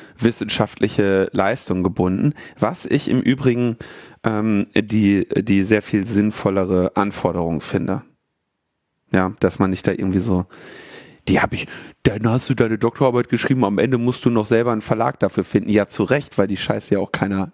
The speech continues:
lesen will. Muss nämlich am Ende den Druck selber bezahlen. Und da ist natürlich die Anforderung, okay, äh, publiziere zu dem Thema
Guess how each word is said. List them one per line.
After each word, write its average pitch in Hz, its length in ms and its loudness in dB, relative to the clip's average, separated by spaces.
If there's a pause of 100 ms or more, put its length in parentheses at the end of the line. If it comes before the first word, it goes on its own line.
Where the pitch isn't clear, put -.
lesen 120 400 0
will. 92 160 2 (280)
Muss 113 140 2
nämlich 104 180 0
am 95 120 -2
Ende 110 160 2
den 104 180 2
Druck 107 200 -2
selber 120 280 0
bezahlen. 98 540 -2 (360)
Und 107 120 2
da 101 120 4
ist - 140 -4
natürlich 110 300 0
die 104 160 4
Anforderung, 110 720 -2
okay, 104 400 0 (400)
äh, 101 280 2
publiziere 123 1000 0
zu - 160 -2
dem 104 220 0
Thema 120 480 2